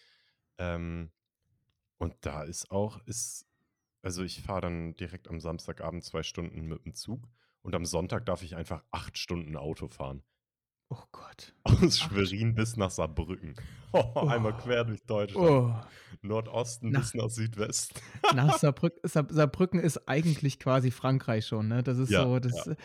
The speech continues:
Speaker 2: das ist, das ist so, das, da wei-, da, da kann man sich gar nicht mehr sicher sein, dass es wirklich noch Deutschland ist, weil das, es ist einfach so todeswestlich einfach, todes
Speaker 1: Ja.
Speaker 2: südwestlich.
Speaker 1: Das
Speaker 2: Das
Speaker 1: ist
Speaker 2: ist
Speaker 1: wirklich, ich glaub,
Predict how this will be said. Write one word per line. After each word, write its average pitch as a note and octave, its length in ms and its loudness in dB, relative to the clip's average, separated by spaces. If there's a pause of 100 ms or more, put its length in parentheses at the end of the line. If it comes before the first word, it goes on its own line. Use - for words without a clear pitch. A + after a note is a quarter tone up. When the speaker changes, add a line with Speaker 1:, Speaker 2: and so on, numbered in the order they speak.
(140)
Speaker 2:
das D3 140 4
ist, D3+ 220 2
das D3 120 4
ist D#3+ 160 2
so, D3 340 6
das, C#3 220 -2
da C#3+ 160 2
wei-, E3 180 6
da, D#3+ 240 -4
da D#3 120 -6
kann D#3 120 4
man D3+ 140 4
sich D3 120 -2
gar C#3+ 140 2
nicht C#3+ 140 2
mehr C#3 100 2
sicher D3+ 240 2
sein, C3+ 160 2
dass C3 120 -2
es B2 140 -4
wirklich C#3 220 -4
noch A#2+ 140 0
Deutschland B2+ 480 -2
ist, - 200 -6 (320)
weil B2 120 2
das, B2+ 200 2 (280)
es C#3 100 2
ist C#3+ 160 2
einfach C3+ 240 2
so C3+ 260 2 (180)
todeswestlich D#3+ 1600 2
einfach, A2+ 340 -6
todes D3+ 280 0
Speaker 1:
Ja. - 80 -8 (160)
Speaker 2:
südwestlich. C3 800 -4 (640)
Speaker 1:
Das B2+ 200 -2
Speaker 2:
Das B2+ 60 -2
Speaker 1:
ist B2 120 -6
Speaker 2:
ist - 60 -10
Speaker 1:
wirklich, E2 260 -4
ich - 80 -8
glaub, F#2 320 -2